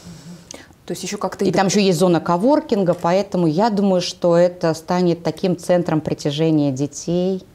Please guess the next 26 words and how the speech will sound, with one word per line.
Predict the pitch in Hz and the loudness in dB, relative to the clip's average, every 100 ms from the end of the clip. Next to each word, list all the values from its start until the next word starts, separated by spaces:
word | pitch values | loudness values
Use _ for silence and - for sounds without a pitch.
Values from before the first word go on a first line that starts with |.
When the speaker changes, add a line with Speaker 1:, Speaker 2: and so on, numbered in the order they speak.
| _ _ - | _ _ -14
Speaker 1:
Мгм. | 185 190 | -12 -8
То | 185 | -6
есть | 185 | -6
как | 208 - | -6 -4
дополнительное, | 180 220 240 247 - 156 | -2 0 2 0 -2 -8
например, | 151 147 156 147 | -8 -8 -8 -6
образование, | 139 151 160 151 151 151 | -6 -6 -6 -4 -6 -6
да? | 156 208 | -4 -4
То | 254 180 | -2 -2
есть, | 165 | 0
Speaker 2:
Конечно. | 156 151 180 - 175 165 | 2 2 0 0 -2 -2
Speaker 1:
э, | - - - - - - _ _ - | -6 -14 -18 -20 -20 -20 _ _ -16
то | 165 | -16
есть | 160 - | -12 -12
и | 160 | -8
по-, | - | -6
и | 165 | -4
появляются | 170 180 190 160 - | -2 -2 0 -2 -4
возможности, | 160 160 226 226 175 - | -6 -4 -4 -4 -8 -10
да, | 147 185 175 | -6 -4 -4
детям | 170 175 147 | -6 -10 -12
что-то | - 143 156 | -14 -10 -8
новое | 160 156 151 | -6 -4 -6
для | 139 143 | -8 -10
себя | - 156 143 - | -10 -8 -8 -8
открыть. | - - - 147 | -10 -8 -6 -6